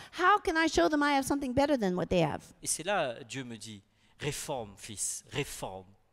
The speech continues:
Speaker 1: And that's when God answered me. It's through the ref-, reformation, reform.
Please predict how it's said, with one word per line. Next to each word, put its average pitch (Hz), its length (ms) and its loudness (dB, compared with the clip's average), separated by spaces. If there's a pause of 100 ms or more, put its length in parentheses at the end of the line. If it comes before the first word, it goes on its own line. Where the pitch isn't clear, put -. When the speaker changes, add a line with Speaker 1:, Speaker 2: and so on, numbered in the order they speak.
(120)
Speaker 1:
And 185 140 0
that's 240 280 4
when 320 140 0
God 320 220 4
answered 330 340 0
me. 180 300 0
It's 180 200 -6
through 185 220 2
the 180 260 2
ref-, 190 380 0
reformation, 233 800 4 (380)
reform. 185 580 2